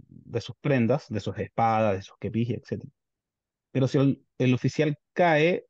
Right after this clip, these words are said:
eh, en un momento en que la batalla aún no está decidida, em, los ordenanzas o algunos soldados pueden enterrar su cuerpo. Y es, es el caso del oficial Belisario Barriga.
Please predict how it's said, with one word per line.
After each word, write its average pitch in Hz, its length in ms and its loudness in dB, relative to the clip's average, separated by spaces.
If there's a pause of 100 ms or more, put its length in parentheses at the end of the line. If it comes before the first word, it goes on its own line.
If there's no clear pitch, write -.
(200)
eh, 113 340 -6
en 127 180 2
un 139 100 6
momento 147 460 2
en 139 180 2
que 123 220 0
la 120 100 2
batalla 135 360 2
aún 151 240 4
no 151 60 2
está 143 240 0
decidida, 147 600 -2 (920)
em, 104 760 -8 (440)
los 120 200 -4
ordenanzas 143 580 2
o 165 60 4
algunos 143 280 0
soldados 147 360 -2
pueden 185 220 0
enterrar 143 340 0
su - 120 -14
cuerpo. - 320 -10 (100)
Y 127 160 -6
es, 143 120 -4
es 175 260 0
el 156 260 0
caso 196 520 2
del 143 800 -2
oficial 143 360 -4
Belisario 147 460 2
Barriga. 135 380 2